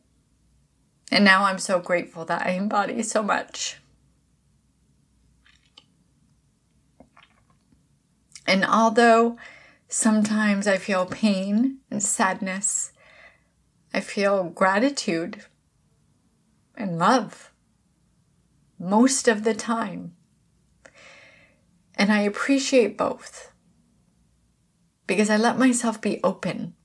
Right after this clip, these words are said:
and receive and not fear or close off.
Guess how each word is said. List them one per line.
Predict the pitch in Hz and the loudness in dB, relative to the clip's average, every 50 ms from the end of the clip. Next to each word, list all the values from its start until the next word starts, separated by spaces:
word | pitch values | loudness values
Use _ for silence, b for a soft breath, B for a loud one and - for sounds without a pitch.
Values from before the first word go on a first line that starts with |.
| _ _ _ _ _ _ _ _ _ _ _ _ _ _ _ _ _ _ _ _ | _ _ _ _ _ _ _ _ _ _ _ _ _ _ _ _ _ _ _ _
and | - 180 175 180 | -6 -4 -2 -2
receive | 190 196 190 - - - 269 247 226 202 175 160 - 190 - - - _ _ _ _ _ _ _ _ _ _ _ _ _ _ _ _ _ _ _ _ _ _ - _ _ - - - | -2 -2 -4 -4 0 2 2 2 2 2 -2 -4 -6 -8 -14 -18 -20 _ _ _ _ _ _ _ _ _ _ _ _ _ _ _ _ _ _ _ _ _ _ -20 _ _ -20 -18 -12
and | - 160 | -4 0
not | 180 196 226 - 220 | 2 2 2 0 -2
fear | - - - - - 262 269 269 226 160 156 147 143 - _ B B B B B B B B B B | -6 -14 -8 -2 2 4 6 6 6 4 2 -2 -6 -14 _ B B B B B B B B B B
or | 196 202 202 | -6 -6 -4
close | - - - - 240 233 226 226 220 208 | -6 -8 -6 -2 0 2 2 2 0 0
off. | 220 190 156 - - - - - - - - - - _ | 0 0 0 -2 -6 -10 -12 -16 -16 -18 -20 -20 -20 _